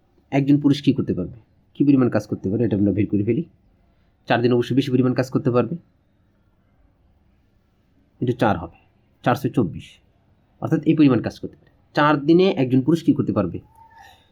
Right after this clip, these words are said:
ওয়ান বাই সিক্স পরিমাণ কাজ করতে পারবে। তো এখন এটাকে যদি আমরা একটা ছয়তলা, ছয়তলা বিল্ডিংয়ের সাথে আমরা তুলনা করি, তাহলে একজন পুরুষ এই ছয়তলার মধ্যে একতলা কী করতে পারে?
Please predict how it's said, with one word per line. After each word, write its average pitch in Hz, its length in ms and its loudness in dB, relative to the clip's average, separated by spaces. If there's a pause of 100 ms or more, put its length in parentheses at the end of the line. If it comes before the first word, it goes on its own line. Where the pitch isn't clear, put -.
(180)
ওয়ান 127 140 4
বাই 147 80 2
সিক্স - 260 -4
পরিমাণ 151 320 4
কাজ 143 220 -2
করতে - 220 -8
পারবে। - 260 -18 (1080)
তো 104 240 0
এখন 156 360 0 (260)
এটাকে 151 200 2
যদি 170 160 0
আমরা 113 280 4
একটা 113 220 -2
ছয়তলা, 123 640 0 (1200)
ছয়তলা 135 240 2
বিল্ডিংয়ের 127 420 4
সাথে 147 200 -2
আমরা 117 180 0
তুলনা 123 320 2
করি, 104 160 -2 (1200)
তাহলে 131 140 2
একজন 156 300 4
পুরুষ 156 400 2 (1500)
এই - 60 0
ছয়তলার 160 440 0
মধ্যে 117 200 4
একতলা 175 380 0
কী 127 120 0
করতে - 200 -2
পারে? 87 200 -4